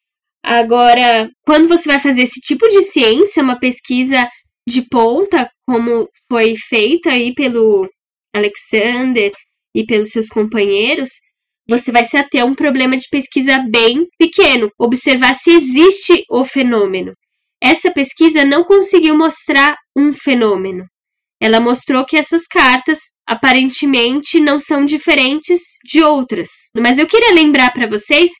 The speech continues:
que existem vários modos de abordar esses, todos os problemas envolvendo a temática espírita, porque o próprio Alexander Moreira Almeida participou de uma pesquisa analisando o cérebro de médiuns durante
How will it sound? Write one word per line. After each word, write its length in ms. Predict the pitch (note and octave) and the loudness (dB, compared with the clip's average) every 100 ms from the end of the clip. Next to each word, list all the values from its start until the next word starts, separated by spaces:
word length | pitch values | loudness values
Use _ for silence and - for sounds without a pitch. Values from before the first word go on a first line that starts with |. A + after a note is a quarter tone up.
| _ _ _ _ _ | _ _ _ _ _
que 100 | G4 | 2
existem 360 | E4+ - E4+ D#4+ | 2 4 4 4
vários 340 | D4 F#4 F4 | 4 2 2
modos 500 | D4+ B3 F4 F4+ C4 - _ _ - | 2 0 -2 -4 -8 -10 _ _ -4
de 120 | B3+ | 0
abordar 600 | B3 B3 B3 A#3+ A#3 A#3 | 2 2 0 0 2 2
esses, 280 | A#3 - B3+ - | 0 -4 -10 -4
todos 280 | D#4+ F4+ F4+ | 0 2 2
os 180 | D4+ - | -2 -2
problemas 600 | D4+ B3+ A#3+ A#3 A#3 A3 | -2 0 2 2 0 -2
envolvendo 840 | A3+ A3+ A3 A3 G#3+ A3 A3 G#3 G3+ - | -2 0 0 2 0 0 0 -2 -4 -6
a 140 | G#3+ | -4
temática 500 | C4 B3 A3 A3 - | -2 0 0 -2 -4
espírita, 540 | B3 - A3+ G#3 A3 - | -4 -2 -4 -4 -6 -6
porque 240 | A#3 B3 | -4 -2
o 100 | A#3+ | -4
próprio 440 | D#4 D4+ B4 A4+ G4+ | -2 -2 -2 0 2
Alexander 800 | D4+ - - - B3 B3 B3 B3 | 2 -2 -4 -2 0 0 2 2
Moreira 480 | A#3 A3+ A3 A3 | 2 2 2 2
Almeida 560 | G#3 G#3+ G3+ G#3+ C4 D#4+ | 0 0 2 2 0 -2
participou 840 | C#4 A#3+ - - - - A3 A#3+ A4 _ A3 | -2 -2 -2 -8 -8 -2 0 0 -4 _ -2
de 180 | B3+ | 2
uma 220 | A#3+ A#3 A#3 | 4 2 0
pesquisa 800 | A#3+ A#3 - A#3+ A#3 A3+ A3+ A3 _ _ - | -2 -4 -6 -2 -2 0 -2 -4 _ _ -4
analisando 600 | A3+ A3+ A#3 A#3 A3+ A3+ | 0 0 0 0 0 0
o 40 | |
cérebro 720 | A3+ - C4+ D4+ A4 F4+ C#4 | -4 -2 0 2 2 2 0
de 160 | B3+ B3 | 0 0
médiuns 680 | A3+ G#3 A3+ D4+ G#4 F#4+ C#4+ | 2 2 2 4 4 2 0
durante 760 | C4+ B3 A3+ A#3 B3 - B3 | -2 2 2 2 0 -4 -6